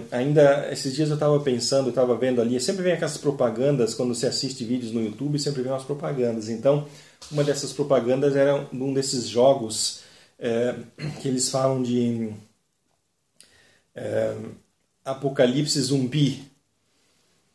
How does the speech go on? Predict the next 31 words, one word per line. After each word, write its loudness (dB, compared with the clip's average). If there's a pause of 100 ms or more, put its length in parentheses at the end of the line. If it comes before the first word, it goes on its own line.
(240)
Apocalipse 0
zumbi. -2
Então, 2 (260)
esses -6
jogos 4
de 2
apocalipse 0
zumbi 0
tem 0
o -2
quê? -4
Tem -2
lá 4 (320)
tanques -4 (580)
que -8
destroem 2
os -2
outros -2
tanques, 2 (320)
destroem 0
tudo, 2 (340)
vão -6
passando 4
por 2
cima 2
de 4
tudo, 0
vão 0
destruindo, 2
destruindo, 2
destruindo. 2